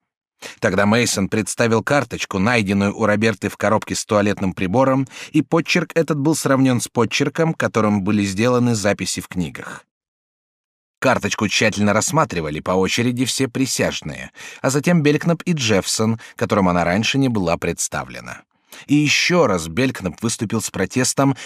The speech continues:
против незаконного утаивания всех этих вещественных доказательств,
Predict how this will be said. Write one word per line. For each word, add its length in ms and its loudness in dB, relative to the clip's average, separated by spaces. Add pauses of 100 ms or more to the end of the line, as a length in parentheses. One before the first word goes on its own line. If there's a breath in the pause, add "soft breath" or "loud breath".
против 380 0
незаконного 880 2
утаивания 800 2
всех 320 0
этих 240 -4
вещественных 600 -2
доказательств, 800 -2